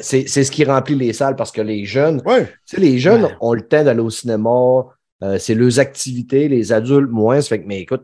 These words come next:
Speaker 1: il y a plus de jeunes. Ça fait que là, ça se garoche, puis ça va au cinéma, ça va au cinéma. Ça fait que ça en est, qu'est-ce qui vend ? Ça, ils
Speaker 3: Ouais.
Speaker 1: vont en faire
Speaker 3: La
Speaker 1: comme
Speaker 3: prochaine
Speaker 1: en fait.
Speaker 3: adaptation de Saint Seiya, là, ça a pas de l'air d'être fameux non
Speaker 2: Ben,
Speaker 3: plus.
Speaker 2: tu
Speaker 3: Ça a
Speaker 2: vois,
Speaker 3: l'air
Speaker 2: non, mais ça rentre là-dedans. Il y a eu des adaptations de
Speaker 3: Ah.
Speaker 2: tout ce que tu veux et t'arrives toujours à trouver des,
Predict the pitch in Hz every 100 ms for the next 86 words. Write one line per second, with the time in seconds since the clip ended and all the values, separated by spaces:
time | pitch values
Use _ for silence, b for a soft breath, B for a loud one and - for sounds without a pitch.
0 | - 95 107 110 104 104 107 180 233 _
1 | 98 120 107 92 - 107 107 120 123 -
2 | - 98 104 - 104 104 104 104 92 95
3 | - 98 98 123 120 110 104 117 123 -
4 | _ - 127 - 123 131 175 - _ -
5 | 113 101 139 98 98 104 - 120 120 120
6 | 151 143 139 127 131 127 156 147 143 127
7 | 123 120 123 156 139 123 98 104 113 120
8 | 117 113 107 110 110 110 160 113 110 -
9 | 113 240 - 113 240 202 170 175 147 214
10 | 196 185 185 196 147 139 139 147 143 147
11 | 151 160 196 165 120 190 - 185 180 175
12 | 233 - 139 139 196 196 185 123 - 180
13 | 214 165